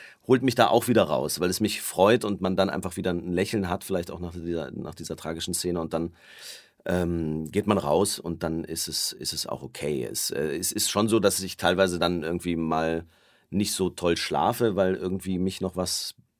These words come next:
begleitet. Das sind aber dann weniger wirklich Dinge von dieser, also es hat natürlich mit der Figur zu tun, aber es sind dann eher Dinge, wo ich über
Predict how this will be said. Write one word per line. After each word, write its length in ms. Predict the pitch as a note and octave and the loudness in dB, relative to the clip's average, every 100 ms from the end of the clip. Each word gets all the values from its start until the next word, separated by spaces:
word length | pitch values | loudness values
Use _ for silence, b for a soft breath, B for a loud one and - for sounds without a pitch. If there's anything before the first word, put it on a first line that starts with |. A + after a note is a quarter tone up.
| - | -10
begleitet. 540 | E2 E2+ E2+ G#2 G#2 | -4 2 4 4 2
Das 120 | G2 | 0
sind 120 | A2+ G2 | 0 0
aber 120 | F#2 | 0
dann 160 | F#2 - F2 | 0 -2 -4
weniger 420 | F#2 G2+ F#2+ F#2 - b b b b F2 | 0 2 4 2 0 b b b b -6
wirklich 320 | F#2 F#2 - | -4 -4 -4
Dinge 240 | F#2+ G2+ | 0 2
von 220 | F2+ F#2+ | 2 0
dieser, 380 | E2+ F2 F2+ F2 | 0 2 2 0
also 120 | E2+ | -2
es 280 | F#2 - D#2+ | -2 -4 -6
hat 120 | F2 | -4
natürlich 240 | G2+ F#2 F#2 | -2 -2 -2
mit 120 | F#2+ | -2
der 80 | F#2 | -4
Figur 280 | D#2 F2 G2+ | -2 -4 -4
zu 120 | - | -6
tun, 260 | - G#2+ | -2 2
aber 140 | A2 F#2+ | 2 2
es 60 | |
sind 120 | G2 F#2 | 0 -2
dann 100 | D#2+ | -2
eher 140 | F2 | -2
Dinge, 240 | E2+ F2+ | 0 -2
wo 80 | D#2+ | -2
ich 160 | E2+ - | -4 -4
über 200 | D#2 | -2